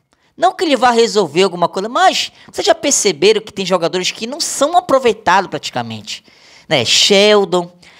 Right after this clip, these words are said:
Cachoeira, esse Vidal, tem outros que eu tô esquecendo,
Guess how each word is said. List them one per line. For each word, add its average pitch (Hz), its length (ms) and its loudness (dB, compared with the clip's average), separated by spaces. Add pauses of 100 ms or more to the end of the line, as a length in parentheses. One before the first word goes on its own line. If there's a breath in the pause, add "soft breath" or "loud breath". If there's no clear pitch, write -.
(180 soft breath)
Cachoeira, 214 1000 4 (260 soft breath)
esse 294 300 -6
Vidal, 202 560 2
tem 339 280 -4
outros 269 440 2
que - 80 -10
eu 180 40 -10
tô 190 100 -10
esquecendo, 175 640 -8